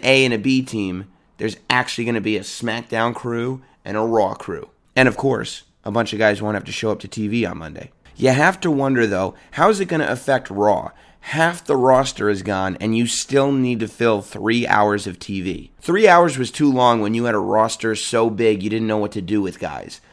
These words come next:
Hopefully, they'll do some serious reformatting and somehow make the three hours work. I don't know how it's done. My biggest question is, will they split the world title again? It feels like they just rejoined the two titles, even though it was a couple years ago.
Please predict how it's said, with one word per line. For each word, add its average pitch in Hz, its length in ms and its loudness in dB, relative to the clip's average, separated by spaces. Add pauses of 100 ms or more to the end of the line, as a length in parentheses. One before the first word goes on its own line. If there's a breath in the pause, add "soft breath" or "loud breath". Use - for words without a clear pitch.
(160 soft breath)
Hopefully, 131 760 2 (140)
they'll 120 160 0
do 123 120 -4
some 113 200 -4
serious 123 580 0
reformatting 107 880 -4 (160 soft breath)
and 113 140 -4
somehow 123 440 0
make 107 220 -2
the - 80 -18
three 104 240 -2
hours 92 320 -4
work. 92 340 -6 (1000 soft breath)
I 117 80 2
don't 107 160 0
know 101 140 -2
how 101 160 -6
it's 87 120 -14
done. - 240 -12 (380 soft breath)
My 135 220 2
biggest 147 340 0
question 107 560 -2
is, 101 180 -8
will 120 160 0
they 113 140 0
split 127 460 -4
the 117 60 0
world 113 280 2
title 104 320 -2
again? 87 380 -10 (240)
It 131 100 2
feels 151 380 2
like 120 180 -2
they 127 180 2
just 117 520 -2
rejoined 113 560 -2
the 98 40 -2
two 110 220 -4
titles, 92 480 -4
even 104 160 -4
though 104 140 0
it 87 40 -2
was 92 140 -4
a 98 60 -8
couple 98 260 -4
years 95 300 -4
ago. 85 280 -8